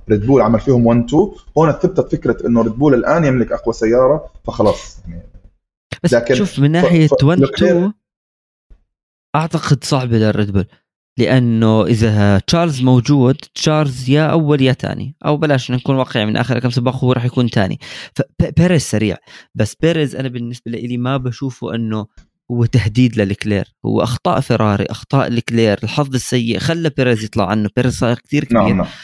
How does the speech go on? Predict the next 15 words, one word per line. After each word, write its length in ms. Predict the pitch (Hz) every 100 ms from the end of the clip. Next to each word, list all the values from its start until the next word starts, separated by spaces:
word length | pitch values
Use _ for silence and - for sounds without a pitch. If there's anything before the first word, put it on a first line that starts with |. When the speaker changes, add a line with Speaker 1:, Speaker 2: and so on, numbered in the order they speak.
| - -
Speaker 2:
بس 240 | 123 - - -
حتى 240 | - - 196
الريد 300 | 185 196 151
بول 140 | 127
فترة 220 | 135 156
من 60 | 135
فترات 300 | 139 139 143
مش 140 | -
واثقين 320 | 139 - 147 117
إذا 160 | 113
بدهم 340 | 110 117 110 113
إياه. 280 | 110 104 - - - - -
بس 200 | 131 -
اللي 220 | 131 - -
أكيد 440 | 135 208 202 185